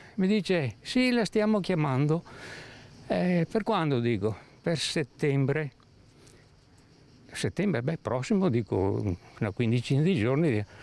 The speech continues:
"No, no", dice, "settembre, quindici settembre duemilaventitré, alle ore otto e quindici."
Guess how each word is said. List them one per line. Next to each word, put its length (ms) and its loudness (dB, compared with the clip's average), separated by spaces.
"No, 120 2
no", 180 2
dice, 280 2
"settembre, 840 0
quindici 460 2
settembre 720 0
duemilaventitré, 1400 2
alle 220 2
ore 140 2
otto 240 -2
e 80 0
quindici." 760 2